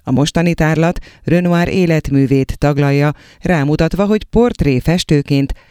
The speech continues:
érzékenyen rögzítette az arcok rezdüléseit, a tekintetek ragyogását, csak úgy, mint a korabeli modern élet új jelenségeit. A Szépművészeti Múzeumban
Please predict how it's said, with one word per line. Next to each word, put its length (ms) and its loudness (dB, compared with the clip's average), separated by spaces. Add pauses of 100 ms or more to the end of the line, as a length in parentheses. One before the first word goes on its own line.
(120)
érzékenyen 680 0
rögzítette 680 0
az 140 0
arcok 440 -2
rezdüléseit, 840 0 (320)
a 140 0
tekintetek 540 -2
ragyogását, 840 0 (320)
csak 280 0
úgy, 180 2
mint 220 0
a 100 0
korabeli 560 0
modern 480 0
élet 440 0
új 180 0
jelenségeit. 880 -2 (600)
A 160 -2
Szépművészeti 800 0
Múzeumban 640 0